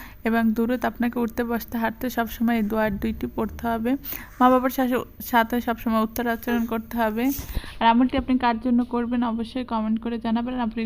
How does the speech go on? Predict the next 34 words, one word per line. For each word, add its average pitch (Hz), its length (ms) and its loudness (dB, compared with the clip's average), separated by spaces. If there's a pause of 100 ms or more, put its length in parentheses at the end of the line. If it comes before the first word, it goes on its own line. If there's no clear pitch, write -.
স্ত্রীর 240 340 -4
জন্য 240 160 4
করতে 240 260 -4
পারেন, 247 220 -2 (120)
আপনার 226 240 -4
স্বামীর 214 320 -2
জন্য 233 140 0 (120)
করতে 233 240 -6
পারেন, 247 160 -2 (100)
আপনার 220 260 -4
ভালোবাসার 220 460 -2
মানুষের 233 360 -2
জন্য 226 180 0 (140)
করতে 233 320 -6
পারেন। 240 240 0 (600)
যার 240 280 8
সাথে 254 220 0
আপনার 240 260 4
দীর্ঘ 233 200 0 (120)
সময় 247 220 4
একটি 247 180 -4 (100)
সম্পর্ক 226 320 2 (120)
আছে 294 160 -6 (300)
তার 214 200 4
জন্য 220 140 2 (120)
করতে 214 240 -4
পারবেন। 214 320 -2
অবশ্যই 262 340 -6
কমেন্টে 240 340 4
জানিয়ে 226 240 2
দেবেন 269 240 2
কার 220 180 2
জন্য 226 160 2 (120)
করছেন। 226 340 -2